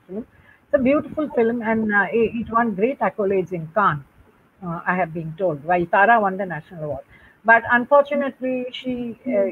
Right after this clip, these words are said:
is not making films anymore. I wish she had made more films. Uh, Vijay Mehta came from, uh, theatre into cinema, and therefore, uh, the, her first film, uh, was called Smruti Chitre, which was, uh, based on the, uh,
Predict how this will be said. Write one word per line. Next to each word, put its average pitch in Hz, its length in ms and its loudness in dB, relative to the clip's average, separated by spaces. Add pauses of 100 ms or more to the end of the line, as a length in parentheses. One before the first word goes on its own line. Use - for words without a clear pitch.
is 202 160 -2
not 208 280 -4
making 190 280 -6
films 170 380 -4
anymore. 175 400 -4
I 175 120 -4
wish 220 300 -6 (120)
she 208 80 -6
had 180 200 0
made 170 200 -8
more 160 260 -10
films. 185 260 -10 (800)
Uh, 220 300 10
Vijay 311 320 4
Mehta 302 360 0
came 277 260 -2 (180)
from, 240 400 0
uh, 196 320 0
theatre 247 420 2
into 240 220 -8
cinema, 185 480 -2 (420)
and 240 240 2
therefore, 254 540 6
uh, 208 120 8
the, 202 120 -2
her 226 140 2
first 294 420 4
film, 269 380 2
uh, 220 260 2
was 233 420 4
called 233 220 4 (160)
Smruti 254 420 -2
Chitre, 202 460 -2 (460)
which 254 280 -4
was, 269 300 6 (100)
uh, 233 400 6
based 269 420 2
on 233 120 4 (160)
the, 220 340 6 (180)
uh, 175 180 2